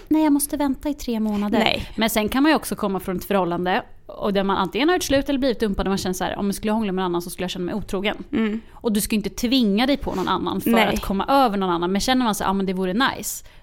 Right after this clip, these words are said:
Speaker 1: Då tycker jag man ska göra det.
Speaker 2: Ja.
Speaker 1: Fast med respekt.
Speaker 2: Ja, men precis.
Speaker 1: Typ så.
Speaker 2: Ja.
Speaker 1: Ja. Men, eh, ja, helt enkelt.
Speaker 2: Ja,
Speaker 1: Ja.
Speaker 2: faktiskt.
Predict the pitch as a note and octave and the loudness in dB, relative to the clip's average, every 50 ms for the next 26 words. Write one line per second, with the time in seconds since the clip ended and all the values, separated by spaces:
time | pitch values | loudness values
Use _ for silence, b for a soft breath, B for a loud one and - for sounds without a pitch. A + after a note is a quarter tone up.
0 | b - G3+ A3 A3 G3 G#3 G3 G3 F#3+ - - - F#3+ F3 F#2+ F#2 - B2+ - | b -4 -4 -2 0 0 0 0 -2 -2 -4 -4 -2 -2 -2 0 -2 -2 -4 -4
1 | - - - - - A#3 A3+ G3+ - - - - - - A3+ G#3 - - - - | -6 -12 -12 -4 2 2 4 4 2 0 -6 -6 -2 0 0 0 0 -2 -8 -8
2 | - - G#3 F#3+ F3 - - - - - - - - - - - - - - C4+ | -6 -4 -2 -2 -2 -2 -6 -8 -10 -10 -12 -12 -14 -14 -12 -14 -12 -4 0 2
3 | C4 C4 A#3+ A3+ A3+ A3 G#3+ G#3 - - - G#3 - - - - - - - - | 2 4 4 2 0 0 0 -2 -2 -4 -6 -6 -8 -10 -14 -18 -20 -20 -20 -20
4 | - - - - - - - - - - - - - - - - A#3+ A3 - - | -16 -12 -10 -8 -8 -8 -8 -10 -10 -10 -14 -18 -20 -12 -4 -2 0 0 0 0
5 | - - - - - - - - - - - - A#2+ - - - - - - - | -4 -10 -18 -20 -20 -20 -20 -20 -18 -8 -6 -4 -4 -4 -6 -12 -18 -20 -20 -20
6 | - b b b b b b b b - - G3+ G3 F#3+ F#3+ F#3 F#3 F#3 F3+ F3 | -20 b b b b b b b b -14 -8 -4 -2 0 0 0 0 0 0 -2
7 | F3 F3 E3 - - - - C4+ A3 A#3 C4 C4 G3+ - - - - - - - | -2 -4 -4 -6 -6 -2 0 2 2 2 2 0 -2 -4 -6 -10 -12 -14 -16 -16
8 | - - - - - A3+ A#3+ A3 - - - - - - - - - - - A3 | -14 -16 -12 -6 0 2 4 4 4 2 -2 -6 -6 -6 -8 -10 -8 -4 -4 -4
9 | A3 - - - - - - | -2 -4 -6 -8 -8 -10 -12